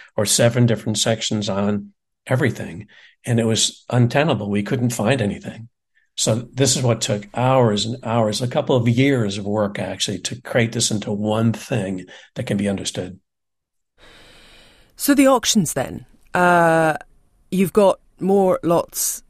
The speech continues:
Speaker 2: coming up this weekend. Um,
Speaker 1: We do.
Speaker 2: Tell
Speaker 1: We
Speaker 2: me
Speaker 1: do.
Speaker 2: a bit about what is on offer, what sorts of things people would be able to bid for.
Speaker 1: Well, I, I found it really interesting that the, um, and I don't, I'm not a historian on the,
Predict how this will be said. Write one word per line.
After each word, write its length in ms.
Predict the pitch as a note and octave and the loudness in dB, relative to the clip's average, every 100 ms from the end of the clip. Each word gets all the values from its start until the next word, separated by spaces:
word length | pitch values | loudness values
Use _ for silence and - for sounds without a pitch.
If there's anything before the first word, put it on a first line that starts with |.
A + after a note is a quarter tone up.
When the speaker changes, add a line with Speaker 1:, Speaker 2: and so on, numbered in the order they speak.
| _ _ - | _ _ -2
Speaker 2:
coming 240 | F#3 E3 | 2 4
up 180 | D#3+ - | 2 0
this 240 | D#3+ - | -4 -2
weekend. 840 | E3+ D3+ E3+ E3 - G2 - - - _ _ _ | 0 -2 -2 -4 -4 -10 -16 -16 -20 _ _ _
Um, 580 | F#3 F3+ F3 F3+ F3 F3 | 0 4 4 2 0 0
Speaker 1:
We 80 | B2+ | 0
do. 120 | D3+ - _ - - _ - | 0 -6 _ -8 -8 _ -2
Speaker 2:
Tell 220 | A#3 C4 | 2 4
Speaker 1:
We 60 | D#4 | 6
Speaker 2:
me 40 | |
Speaker 1:
do. 60 | E4+ | 6
Speaker 2:
a 40 | |
bit 100 | D4+ | 4
about 300 | D4+ B3+ G#3 | 2 2 2
what 220 | F#3+ A3 - | 2 2 2
is 140 | G#3 | 2
on 140 | G3+ | 2
offer, 320 | F#3+ G#3 F#3 D3+ | 2 0 -2 -2
what 160 | E3 | -4
sorts 340 | - G#3+ - G3+ | -4 -4 -4 -6
of 80 | |
things 640 | - F#3+ F3+ F3+ - - - - | -4 -2 0 -2 -4 -8 -10 -6
people 400 | F#3+ - F3+ E3+ | -4 -2 -2 0
would 180 | F3 | -2
be 180 | F3+ F3+ | 0 0
able 280 | F3 E3 E3+ | 0 -2 -4
to 380 | - - F#3 D#3+ | -6 -4 -2 -2
bid 220 | G3 A#3 | -4 -6
for. 380 | - C4+ - - _ - _ _ _ _ - - _ _ _ | -6 -8 -8 -14 _ -20 _ _ _ _ -20 -20 _ _ _
Speaker 1:
Well, 260 | F3+ F3 - - | 4 4 2 -4
I, 160 | - | -2
I 120 | - F3 | -2 0
found 260 | C4 A3 | 4 4
it 80 | F#3 | 4
really 240 | D#3+ D#3 C#3 | 4 2 4
interesting 600 | C#3+ D3 D3+ - B2 A2 | 4 4 0 0 0 2
that 180 | A2+ - | 0 0
the, 360 | G#2+ G2 G#2+ | -2 0 -2
um, 100 | A2+ | 0
and 240 | C#3+ B2+ B2 | 2 2 2
I 100 | C#3+ | 0
don't, 200 | F#3 - - | 2 0 -2
I'm 80 | C#3+ | 0
not 160 | D3 | 0
a 60 | C#3 | 0
historian 640 | C3 - D3+ D3+ C3+ A#2+ | 0 0 0 0 0 0
on 240 | A2+ A2 A2 | 0 -4 -6
the, 180 | G2+ | -10